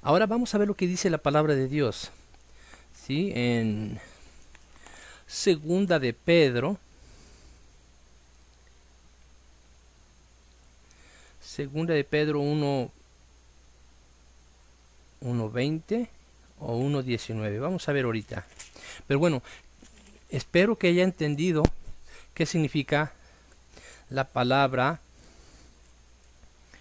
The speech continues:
privado. ¿Sí? Ahora vamos a ver lo que dice la Escritura, porque a ellos les encanta leer lo que les conviene, y no siempre dicen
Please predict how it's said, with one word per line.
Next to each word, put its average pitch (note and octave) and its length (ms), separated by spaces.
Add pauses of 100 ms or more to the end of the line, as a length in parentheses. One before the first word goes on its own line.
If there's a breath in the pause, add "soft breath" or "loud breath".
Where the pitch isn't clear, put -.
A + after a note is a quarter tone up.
(460 loud breath)
privado. D#3+ 460 (480)
¿Sí? G3 320
Ahora D#3 220
vamos A3 200
a G3+ 40
ver F#3+ 80
lo F3 80
que D3 80
dice D3 160
la D3+ 80
Escritura, F3 400
porque A#2+ 340 (1500 loud breath)
a C3+ 100
ellos F#3 200
les F3 140
encanta D3+ 480
leer D#3+ 160
lo D#3+ 120
que C3 140
les B2+ 180
conviene, C#3 640 (240)
y B2+ 120
no E3 180
siempre E3 460
dicen E3 440